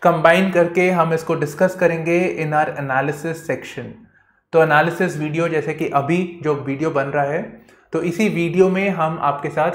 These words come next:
एनालिसिस शेयर करेंगे on those questions। तो आ जाते हैं आज के क्वेश्चंस के ऊपर। तो आज हम दो इश्यूज के ऊपर बात करने वाले हैं। तो पहला इशू, both the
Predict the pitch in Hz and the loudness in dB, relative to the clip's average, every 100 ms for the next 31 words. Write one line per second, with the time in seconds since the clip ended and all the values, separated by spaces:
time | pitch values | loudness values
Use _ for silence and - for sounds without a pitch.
0 | - 139 135 160 185 170 147 135 135 131 | -4 -4 -2 -2 -2 -4 -2 -2 0 0
1 | 131 131 147 175 - 131 131 135 175 208 | 0 -2 -2 -2 -2 -4 -2 0 2 2
2 | - - - - 110 - - _ _ _ | -2 -2 0 0 -10 -16 -20 _ _ _
3 | _ _ _ _ _ _ _ _ - 165 | _ _ _ _ _ _ _ _ 2 4
4 | 160 170 180 185 165 180 175 156 151 170 | 6 4 6 6 4 0 2 2 2 -2
5 | 196 170 180 214 110 - - _ _ _ | 0 0 0 -2 -4 -16 -20 _ _ _
6 | _ _ _ _ _ _ _ - 180 180 | _ _ _ _ _ _ _ 2 2 6
7 | 185 220 226 208 175 185 208 - 170 196 | 4 4 2 2 4 6 4 0 0 2
8 | 208 208 208 185 185 156 151 151 156 151 | 2 2 2 2 2 2 2 2 -6 -2
9 | 143 143 147 143 180 214 - - _ _ | 0 2 0 0 -4 -6 -18 -20 _ _
10 | _ _ - 151 160 - 185 170 - 196 | _ _ -6 2 4 6 6 4 4 2
11 | 202 - - 143 165 185 185 | 2 0 -6 2 4 6 4